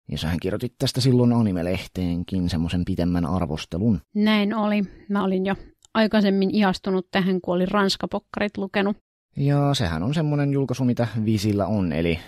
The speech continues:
Speaker 1: korvatut ääniefektit ja oikein laadukas käännös ja kaikkea muuta tämmöstä. Siinä oli yksi isompi kömpelyys, joka syntyi siitä, että,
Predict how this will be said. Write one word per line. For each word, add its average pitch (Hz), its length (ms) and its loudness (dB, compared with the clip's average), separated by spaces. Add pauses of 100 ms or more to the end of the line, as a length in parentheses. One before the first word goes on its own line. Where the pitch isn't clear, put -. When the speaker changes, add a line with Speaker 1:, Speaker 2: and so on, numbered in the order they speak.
(140)
Speaker 1:
korvatut 82 580 -4 (240)
ääniefektit 98 920 2
ja 85 380 0
oikein 87 440 2
laadukas 90 480 0
käännös 90 480 -2
ja 95 100 0 (140)
kaikkea 95 420 -4
muuta 95 260 -2
tämmöstä. 101 640 0 (200)
Siinä 139 140 2
oli 139 120 6
yksi 156 280 2
isompi 98 280 0
kömpelyys, 82 800 0
joka 80 180 -2
syntyi 85 300 -2
siitä, 82 340 0
että, 82 320 0